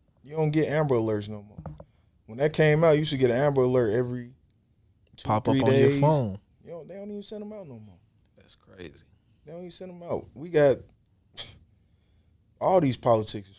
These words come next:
Speaker 1: fucked up, man. All these politicians. Trump doing a lot of shit that I like, but he's still fucked up.
Speaker 2: Yeah.
Speaker 1: He running the modern day concentration camp.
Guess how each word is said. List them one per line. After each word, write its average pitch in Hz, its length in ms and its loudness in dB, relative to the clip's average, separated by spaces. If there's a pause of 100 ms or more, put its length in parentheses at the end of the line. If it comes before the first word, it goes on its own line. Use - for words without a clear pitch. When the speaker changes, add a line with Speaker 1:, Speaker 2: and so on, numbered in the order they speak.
Speaker 1:
fucked 90 260 -10
up, 78 160 -14
man. 98 220 -20 (300)
All 123 160 0
these 127 140 -4
politicians. 135 800 -6 (420)
Trump 156 300 0 (840)
doing 135 240 2
a 120 40 2
lot 127 200 4
of 123 60 -2
shit 139 220 -2
that 127 80 0
I 127 60 2
like, 131 300 0
but 113 120 -8
he's 175 160 -18
still 95 360 -20
fucked - 260 -20
up. - 80 -20 (160)
Speaker 2:
Yeah. 85 80 -20 (280)
Speaker 1:
He 170 140 -4
running 127 280 8
the 117 60 4
modern 120 380 6
day 123 400 2 (140)
concentration 123 720 -6
camp. 67 240 -20